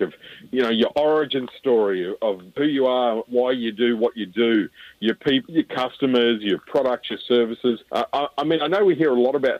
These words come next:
storytelling at the moment, but still people do it badly. You know, if you go to fifty accountant websites, they all say the same thing.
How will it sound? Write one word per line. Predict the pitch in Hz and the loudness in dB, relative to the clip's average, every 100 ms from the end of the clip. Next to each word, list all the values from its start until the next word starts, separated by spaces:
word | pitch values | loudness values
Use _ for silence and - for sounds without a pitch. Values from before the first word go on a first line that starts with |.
| - | -2
storytelling | 135 120 117 - 113 101 95 - - - | 2 4 2 0 -2 -2 -4 -10 -10 -6
at | 104 | -2
the | 107 | -2
moment, | 117 120 104 95 | -2 -2 -4 -2
but | 135 120 | -4 -4
still | - 254 185 | 0 0 2
people | 196 127 95 | 0 0 0
do | 120 95 | 2 2
it | |
badly. | - 98 101 78 76 _ _ _ - | 0 0 0 -4 -8 _ _ _ -4
You | 120 | -2
know, | |
if | 240 - | -2 0
you | 233 | 0
go | 190 185 | 2 2
to | 135 123 | 2 2
fifty | 190 - 165 127 117 - | 0 0 2 2 0 -4
accountant | 123 127 127 131 127 107 | -4 -2 -2 -2 -4 0
websites, | 110 - 120 104 - | -2 0 -2 -2 0
they | 226 | 0
all | 226 | 0
say | - 135 | 0 -2
the | 101 - | -2 -4
same | 110 98 | -6 -4
thing. | 175 117 | -4 -4